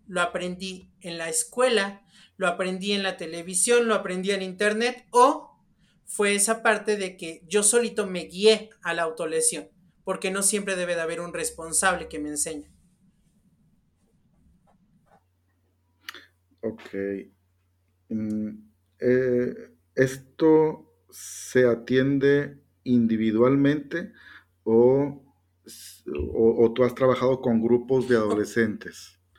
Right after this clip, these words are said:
Speaker 2: que se provoquen cutting?
Speaker 1: Se trabaja de las dos formas.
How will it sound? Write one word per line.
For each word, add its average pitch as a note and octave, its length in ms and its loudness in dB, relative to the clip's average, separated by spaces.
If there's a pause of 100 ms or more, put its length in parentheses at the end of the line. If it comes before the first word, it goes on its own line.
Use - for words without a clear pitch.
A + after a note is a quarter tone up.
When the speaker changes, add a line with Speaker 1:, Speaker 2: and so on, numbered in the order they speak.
(140)
Speaker 2:
que A2+ 140 2
se B2 100 2
provoquen A2+ 540 2
cutting? A2+ 420 -6 (2000)
Speaker 1:
Se - 300 6
trabaja C#4+ 520 4
de D#4+ 80 2
las G#3+ 180 2
dos A3 220 4
formas. - 560 -4